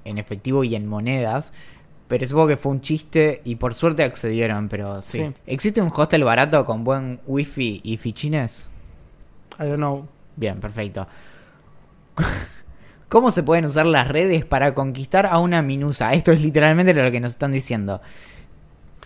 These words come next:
Speaker 2: Yo, no es un chiste, yo estoy de novio hace muchísimos años. Incluso estoy de novio desde antes que existiera Twitter o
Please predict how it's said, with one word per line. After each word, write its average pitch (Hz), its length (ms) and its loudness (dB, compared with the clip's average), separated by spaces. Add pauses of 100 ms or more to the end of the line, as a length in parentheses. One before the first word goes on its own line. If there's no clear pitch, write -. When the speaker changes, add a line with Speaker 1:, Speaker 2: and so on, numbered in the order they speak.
(360)
Speaker 2:
Yo, 175 360 2 (760)
no 170 160 6
es 156 120 2
un 151 120 0
chiste, 147 280 -4
yo 147 100 -2
estoy 156 160 2
de 143 60 2
novio 147 180 0
hace 139 140 -4
muchísimos 135 600 -2
años. 143 460 -4 (580)
Incluso 156 400 -2
estoy 160 180 -2
de 156 60 2
novio 160 280 4
desde 143 220 2
antes 160 280 2
que 151 80 -4
existiera 143 600 -2 (500)
Twitter 165 520 2
o 156 360 2